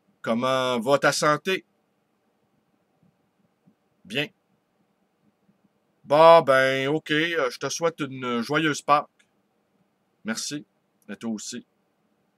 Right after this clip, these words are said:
Bye. Ça a-tu duré quatre-vingt-dix secondes, ça ? Sans doute moins. Mais ça faisait se-, vingt-cinq ans que nous nous étions pas échangé quelques mots.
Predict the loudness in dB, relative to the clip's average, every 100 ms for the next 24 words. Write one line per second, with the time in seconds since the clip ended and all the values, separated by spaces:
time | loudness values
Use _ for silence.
0 | _ _ _ -8 -8 -8 _ _ _ _
1 | _ _ _ _ _ _ _ _ _ _
2 | _ _ _ _ -20 -16 -14 -12 -12 -10
3 | -10 -10 -8 -10 -12 -12 -12 -12 -20 -20
4 | -20 -20 _ _ _ _ _ _ -12 -10
5 | -10 -12 _ -16 -16 -18 _ _ _ _
6 | _ _ _ _ _ _ -20 -16 -12 -10
7 | -10 -14 _ -6 -6 -6 -10 -12 -12 -16
8 | -20 -20 _ _ -18 -16 -14 -12 -10 -12
9 | -12 -10 -8 -8 -10 -6 -4 -6 _ _
10 | _ _ _ _ -12 -8 -8 -8 -10 -10
11 | -12 -12 -12 -14 -12 -18 -16 -20